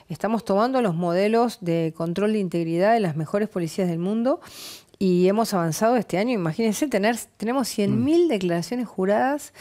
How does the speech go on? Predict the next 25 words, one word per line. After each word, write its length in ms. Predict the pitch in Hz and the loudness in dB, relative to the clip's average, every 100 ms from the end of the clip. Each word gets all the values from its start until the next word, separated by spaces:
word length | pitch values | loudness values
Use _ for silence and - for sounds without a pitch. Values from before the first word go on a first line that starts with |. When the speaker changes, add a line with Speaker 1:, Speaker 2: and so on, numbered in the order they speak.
| - - - | -20 -20 -6
Speaker 1:
de 160 | 170 175 | -4 -2
todos 360 | - 339 349 | 0 2 4
los 160 | 285 175 | 2 2
miembros 340 | 220 233 226 | -2 0 0
de 40 | 180 | 2
la 60 | |
Speaker 2:
Ahora, 140 | 139 143 | 4 2
Speaker 1:
Fuerza 120 | 208 | 0
de 20 | |
Speaker 2:
eh, 140 | 196 147 | 0 0
por 100 | 180 | 2
Speaker 1:
Seguridad. 220 | 233 277 | 2 2
Speaker 2:
supuesto, 420 | 151 220 - 180 | 2 0 2 -2
¿qué 160 | - 185 | 0 -2
tarea 420 | - 156 151 180 | 2 2 4 2
frente 460 | 147 - 127 117 120 | 2 0 0 2 0
a 60 | |
lo 160 | 110 107 | 0 0
que 100 | - | 0
es 140 | 139 - | -2 0
el, 220 | 101 82 | -4 -4
el 140 | 87 | -6
día 200 | 92 117 | 0 2
a 40 | 117 | 4
día? 280 | 120 120 | 4 4